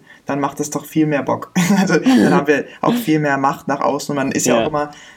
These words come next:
Speaker 1: man spricht ja auch immer davon, wenn Europa zusammen agieren würde, wäre das wirklich ein super, ein ausgleichendes Gewicht zwischen den U S A und China oder zwischen den U S A und Russland.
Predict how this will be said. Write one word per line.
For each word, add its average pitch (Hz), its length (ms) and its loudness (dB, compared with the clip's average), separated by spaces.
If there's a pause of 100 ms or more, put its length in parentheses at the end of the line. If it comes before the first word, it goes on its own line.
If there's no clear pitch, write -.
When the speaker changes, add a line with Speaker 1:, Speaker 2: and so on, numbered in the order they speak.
Speaker 1:
man 139 120 -4
spricht 170 300 -4
ja 156 80 2
auch 156 60 -6
immer 156 160 2
davon, 151 420 -2
wenn 139 220 -2
Europa 147 680 -2 (120)
zusammen 151 400 -2
agieren 147 500 -2
würde, 147 340 4 (200)
wäre 139 120 -2
das 147 160 -6
wirklich 143 280 -4
ein 151 120 -2
super, 156 680 -2 (540)
ein 139 300 -6
ausgleichendes 151 720 -2
Gewicht 147 400 -2
zwischen 143 360 -8
den 139 200 -6
U 139 120 -2
S 139 140 -6
A 127 180 -2
und 135 140 -8
China 135 480 -6
oder 131 220 -4
zwischen 147 240 -8
den 139 200 -4
U 139 60 -4
S 139 160 -6
A 135 240 -4
und 139 220 -16
Russland. 135 500 -6